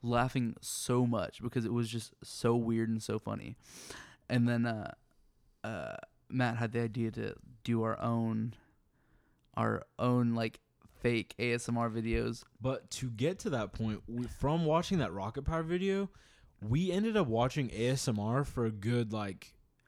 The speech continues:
Speaker 2: hour and a half,
Speaker 1: Something like
Speaker 2: maybe,
Speaker 1: that. I think
Speaker 2: like
Speaker 1: it was longer than that, 'cause I remember, like, we started watching, all of a sudden, like, it was, like, wasn't it, like, three o'clock in the morning? We were like,
Speaker 2: Yes.
Speaker 1: we needed, we were gonna, we had somewhere to go the next morning 'cause
Speaker 2: We had work or something,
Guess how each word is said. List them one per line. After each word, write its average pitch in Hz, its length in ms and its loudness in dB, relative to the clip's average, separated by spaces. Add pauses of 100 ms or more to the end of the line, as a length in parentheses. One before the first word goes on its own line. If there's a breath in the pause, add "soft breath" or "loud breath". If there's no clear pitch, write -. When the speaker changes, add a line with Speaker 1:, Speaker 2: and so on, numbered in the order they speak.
Speaker 2:
hour 113 220 -2
and 120 100 0
a - 20 -2
half, 110 480 -2
Speaker 1:
Something 127 280 2
like 113 80 0
Speaker 2:
maybe, 123 80 4
Speaker 1:
that. 113 40 2
I - 80 2
think 107 120 -2
Speaker 2:
like - 200 -12
Speaker 1:
it 175 40 10
was 220 140 8
longer 147 300 4
than 120 100 0
that, - 160 -2
'cause 127 120 0
I 139 40 6
remember, 196 300 6
like, 131 180 4
we 120 200 0
started 135 280 2
watching, 117 400 2
all 127 80 2
of 131 40 4
a - 20 0
sudden, 151 300 2 (260)
like, 123 140 0
it 131 40 0
was, 135 120 4
like, 139 200 0
wasn't 156 220 4
it, 120 60 2
like, 131 140 -2
three 117 340 2
o'clock 117 360 0
in 123 80 2
the 117 60 4
morning? 113 300 4
We 151 40 6
were 156 80 4
like, 135 220 0
Speaker 2:
Yes. 180 580 4
Speaker 1:
we 180 80 12
needed, 208 320 12
we 165 140 6
were 190 140 6
gonna, 165 200 4
we 131 100 6
had 151 120 2
somewhere 165 200 2
to 131 60 2
go 120 220 2
the 123 100 0
next 110 220 -4
morning 113 240 -2
'cause 113 160 -6 (320)
Speaker 2:
We 220 100 -6
had 226 100 -6
work 226 240 -2
or 147 80 -2
something, 170 600 -8